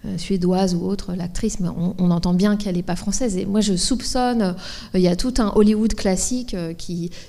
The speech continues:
qui fait jouer, euh, euh, des acteurs non français et qui leur fait jouer des Français. Moi, je pense que c'est pas des maladresses, que c'est, que c'est délibéré, en fait, que ça rajoute, euh, une couche de, d'ironie par rapport à l'accent,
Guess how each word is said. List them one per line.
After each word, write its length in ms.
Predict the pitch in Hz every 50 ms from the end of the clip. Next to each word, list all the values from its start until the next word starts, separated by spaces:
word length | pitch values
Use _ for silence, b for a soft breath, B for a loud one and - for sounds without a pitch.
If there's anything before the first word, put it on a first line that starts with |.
| B
qui 120 | - - 190
fait 240 | - - 247 247 247
jouer, 380 | 208 220 233 240 247 247 247 226
euh, 400 | 190 180 180 180 170 170 175 180 180 B B B B B - -
euh, 140 | - -
des 240 | - 190 190 180 190
acteurs 340 | 185 185 - - 214 196 202
non 160 | 208 226 240
français 520 | 220 - - - 208 208 - - 220 220 214
et 40 |
qui 140 | 202 - 196
leur 160 | 175 165 170
fait 120 | - - 202
jouer 200 | 185 196 208 208
des 100 | 185 180
Français. 320 | - - 190 190 - 233
Moi, 140 | 214 180 156
je 80 | 151 156
pense 180 | 156 175 175
que 100 | - -
c'est 220 | 175 - - - -
pas 140 | 175 175
des 100 | 170 170
maladresses, 480 | 165 170 165 165 156 160 165 180 180 -
que 140 | - - -
c'est, 200 | - - - - B B B B B B B B -
que 100 | - 170
c'est 160 | - - 196
délibéré, 540 | 170 185 190 202 208 196 233 233 269 247 202
en 80 | 175
fait, 180 | 170 202 175 -
que 80 | -
ça 140 | 170 - 170
rajoute, 500 | 165 160 196 196 190 190 208 220 214 -
euh, 140 | 185 170 165 - B B B B B B
une 200 | - 190 196 190
couche 340 | 190 - 220 214 196 - -
de, 380 | 175 165 175 180 175 170 170 175 B B B B B B
d'ironie 640 | - 170 175 196 202 202 208 208 220 226 240 240 233
par 160 | 220 214 180
rapport 300 | 175 170 170 - 185 175
à 40 | 175
l'accent, 540 | 165 165 165 - - - 190 190 190 180 185